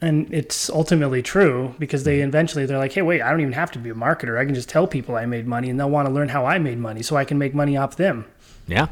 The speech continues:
Speaker 2: Yeah. It's, it, it really is sad. And the, the, the, I truly believe that it's less than ten percent of the people that are like that, you know, that are really out there. Uh, unfortunately, they tend to beat the loudest drum,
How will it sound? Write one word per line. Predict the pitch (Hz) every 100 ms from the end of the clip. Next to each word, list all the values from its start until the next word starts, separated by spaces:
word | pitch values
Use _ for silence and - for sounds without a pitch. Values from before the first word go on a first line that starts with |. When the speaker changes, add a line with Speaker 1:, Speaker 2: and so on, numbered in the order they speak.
| - - - -
Speaker 2:
Yeah. | 113 123
It's, | 95 -
it, | 113 95 - - - - - -
it | 139
really | 139 160 214
is | 139 104
sad. | - 107 104 90 80
And | 87 87 - - - - -
the, | 127
the, | 127 131 123
the, | - - _ -
I | 160
truly | 175 - 143 147 143
believe | 123 104 95 92 92 107 127 - - - - -
that | 104 101
it's | 95 -
less | 98 107 -
than | 101 92
ten | 107 104
percent | 107 101 - 92 101
of |
the | 92
people | - 92 117 123 139 - -
that | 98 101
are | 92
like | 87 85
that, | 76 64 - -
you | 92
know, | 87
that | 87 85
are |
really | 85 92 92
out | 85 87 -
there. | 113 127 131 - - -
Uh, | 92 90 87 -
unfortunately, | 104 95 120 123 - 110
they | 95 95 98
tend | - 107 101 95
to | - 98
beat | 85 98 95
the | -
loudest | 90 85 87 82 -
drum, | 90 80 71 -